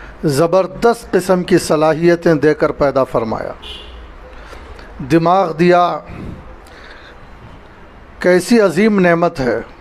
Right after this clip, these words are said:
आँखें दिया देखने के लिए, कैसी अजीम नेमत है। कान दिया सुनने के लिए, कितनी बड़ी नेमत है।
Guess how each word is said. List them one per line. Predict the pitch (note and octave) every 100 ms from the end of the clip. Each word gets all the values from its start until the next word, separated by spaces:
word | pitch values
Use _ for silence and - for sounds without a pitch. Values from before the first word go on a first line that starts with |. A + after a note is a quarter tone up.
| - - - - - - - - -
आँखें | F3 F3 F#3 A3 A3
दिया | G3 G3+ F#3+ F3
देखने | D#3+ E3 F3+ F#3+
के | F#3 E3+
लिए, | D#3 C#3 - - - - - - -
कैसी | F3+ F#3 F#3+ A#3+
अजीम | F#3 D3+ G#3+ A3+
नेमत | G3+ F3+ E3+ F3
है। | B2+ C3+ - - - - - - - -
कान | F3+ G3+ A#3 G#3+
दिया | G#3+ G3+ F#3+
सुनने | G3 E3+ F3+ F#3+
के | F#3+ E3+
लिए, | E3 D3 A#2+ - - - - - -
कितनी | F#3 G#3 B3
बड़ी | A3 G#3 G#3+
नेमत | G3 F3+ F3+ F#3 C3+
है। | C#3+ A2+